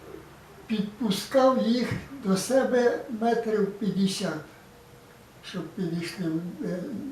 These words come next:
ті німці. По двадцять чоловік їх і виходили, на мене йшли. Я їх легенько з пулемета клав. Я там їх вложив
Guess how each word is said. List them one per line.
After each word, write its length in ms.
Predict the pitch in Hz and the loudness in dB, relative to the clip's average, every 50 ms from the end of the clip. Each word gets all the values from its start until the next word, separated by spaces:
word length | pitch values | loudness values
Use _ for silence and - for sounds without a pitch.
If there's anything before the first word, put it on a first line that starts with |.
| - - - - - 226 185 175 - - - | -12 -14 -14 -12 -10 -8 -8 -8 -10 -8 -4
ті 60 | 214 | -2
німці. 600 | 190 175 165 175 180 180 175 165 - - 196 170 160 156 - - - | -2 0 0 0 0 0 0 -2 -4 -4 -4 -4 -4 -6 -10 -12 -6
По 80 | - 190 | -4 -4
двадцять 640 | 165 165 196 220 240 247 - - - 233 - - | 0 4 6 6 6 6 4 0 -2 -4 -4 0
чоловік 460 | - 226 226 226 226 208 196 185 - - 226 214 | 2 4 6 6 6 4 4 2 0 -2 -4 -4
їх 320 | 180 165 175 175 - - | -2 -2 -4 -4 -4 -4
і 20 | |
виходили, 720 | 190 175 151 160 160 - 240 208 175 160 160 175 170 170 160 160 160 - - - - - - - - - | -4 -2 -2 -2 -2 -2 0 0 0 0 0 -2 -4 -4 -4 -4 -6 -10 -16 -20 -20 -20 -20 -20 -12 -6
на 200 | - 175 170 175 | -2 0 2 2
мене 340 | 180 185 180 170 170 175 170 | 2 2 2 2 0 0 -2
йшли. 460 | 170 - - - 180 165 160 160 156 - - - - - - - - - - - - - - - - - - - - - - - - - - - - - - | -2 -2 -4 -4 -2 -2 0 -2 -2 -4 -8 -14 -20 -20 -20 -20 -20 -20 -20 -20 -20 -20 -20 -20 -20 -20 -20 -20 -20 -20 -20 -20 -20 -20 -20 -20 -20 -14 -8
Я 240 | 214 202 214 226 233 | 0 2 4 6 6
їх 240 | 240 214 - - - - - - - - - - - - | 6 4 0 -4 -8 -14 -18 -20 -20 -20 -20 -20 -10 -6
легенько 840 | 214 190 196 202 196 196 190 190 196 220 233 233 233 208 - 233 214 | -2 0 2 4 6 6 6 6 6 6 6 6 4 2 0 -2 -2
з 280 | - - - - - - | -2 -4 -6 -8 -12 -10
пулемета 800 | - 214 196 190 190 180 185 196 202 214 214 214 233 220 - 220 220 214 - - - - - - - - - - - - - - | -2 0 2 2 2 2 2 0 0 0 -2 -2 -2 -2 -2 -2 -4 -8 -12 -18 -20 -20 -20 -20 -20 -20 -20 -20 -20 -20 -12 -8
клав. 420 | 196 170 165 160 160 156 156 156 156 - - - - - - - - - - - - - - - - - - - - - - | -4 -2 0 0 0 0 -2 -4 -6 -12 -18 -20 -20 -20 -20 -20 -20 -20 -20 -20 -20 -20 -20 -20 -20 -20 -20 -20 -18 -8 -6
Я 280 | 185 170 190 240 254 | -2 0 2 2 2
там 460 | - - - 220 233 233 233 240 262 - | 0 -2 -2 0 2 2 2 2 0 -2
їх 420 | 208 175 185 214 226 233 226 - - | -2 0 4 4 4 4 2 -2 -4
вложив 720 | 214 196 196 190 190 185 170 165 196 214 233 226 190 151 | -2 0 4 4 4 4 4 4 6 6 6 6 4 0